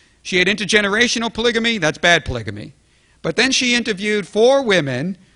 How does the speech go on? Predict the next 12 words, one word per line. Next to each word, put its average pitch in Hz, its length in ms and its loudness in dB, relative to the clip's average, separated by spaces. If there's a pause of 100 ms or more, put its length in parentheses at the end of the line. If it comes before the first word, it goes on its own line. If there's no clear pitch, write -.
who 208 120 -2
were 190 80 0
all 214 300 4
married 240 380 0
to 233 80 -4
millionaires, 160 800 -2
different 160 340 -6
men, 131 360 -4 (640)
uh, 170 400 2
in, 240 420 2
uh, 208 380 2
Arizona, 214 640 0